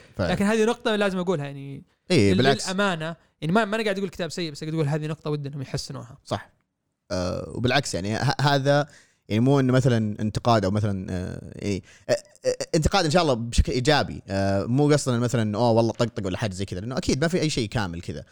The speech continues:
Speaker 1: بس، آه، فعلا ال-، من ناحية الكت-، ال-،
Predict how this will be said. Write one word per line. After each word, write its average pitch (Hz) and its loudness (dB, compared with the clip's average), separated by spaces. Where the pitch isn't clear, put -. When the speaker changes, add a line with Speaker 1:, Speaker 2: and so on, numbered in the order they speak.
Speaker 1:
بس، 135 2
آه، 131 2
فعلا 175 0
ال-، 143 -4
من 151 -2
ناحية 185 -2
الكت-، 160 -8
ال-، 139 -6